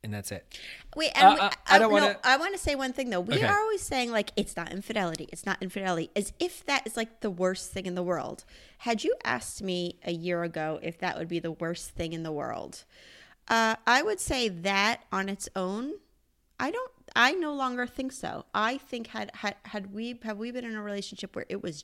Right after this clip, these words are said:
Speaker 2: just that one thing, I possibly could have gotten past it.
Speaker 1: Really?
Speaker 2: I, a-, a-, at this point,
Speaker 1: Wow.
Speaker 2: it's the thought of, after all the other shit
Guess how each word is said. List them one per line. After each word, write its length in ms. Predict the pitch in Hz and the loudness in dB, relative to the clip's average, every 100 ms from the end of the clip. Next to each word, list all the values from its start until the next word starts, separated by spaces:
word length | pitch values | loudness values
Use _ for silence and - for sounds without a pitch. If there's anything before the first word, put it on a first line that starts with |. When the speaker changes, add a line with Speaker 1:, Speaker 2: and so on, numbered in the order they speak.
| _ | _
Speaker 2:
just 420 | - 196 220 - | 0 0 0 -10
that 240 | 185 196 - | -6 -6 -4
one 260 | 185 190 190 | -4 -4 -6
thing, 460 | - 180 220 359 - _ _ - - - - - _ - | -6 -6 -6 -10 -12 _ _ -20 -20 -20 -20 -20 _ 2
I 140 | 254 | 2
possibly 640 | 254 - 240 - 233 226 | 2 -2 -2 -2 -2 -2
could 240 | 220 - 226 | -2 -6 -4
have 160 | 214 | -4
gotten 280 | - 196 190 | -4 -6 -6
past 360 | - 190 - - | -8 -8 -8 -8
it. 340 | 277 - - 120 | -8 -8 -18 -8
Speaker 1:
Really? 560 | 110 151 285 349 349 - - - _ _ _ 208 | -2 0 2 0 0 -8 -12 -18 _ _ _ 8
Speaker 2:
I, 260 | 233 277 - | 8 6 2
a-, 80 | - - | -4 0
a-, 140 | - 214 | 0 0
at 100 | - | 0
this 220 | 240 - | -2 -2
point, 640 | - - 240 - - - - - | -8 -4 -4 -6 -12 -14 -16 -14
Speaker 1:
Wow. 320 | 90 - - - | -12 -12 -14 -2
Speaker 2:
it's 280 | 220 214 - | 2 2 0
the 200 | - 214 | -4 -4
thought 540 | 185 - 220 208 - - 185 | -4 -2 2 2 0 -2 2
of, 420 | 185 175 170 - - - - - - - - | 4 4 -2 -10 -20 -20 -20 -20 -20 -20 -2
after 400 | 190 - - 180 - | -2 -2 -4 -4 -4
all 800 | - 196 208 220 233 240 247 247 240 | -2 0 2 2 0 0 -2 -2 -4
the 240 | 233 226 | -4 -2
other 260 | 226 233 233 | -2 -4 -6
shit 500 | - - 240 180 | -4 -2 -2 -4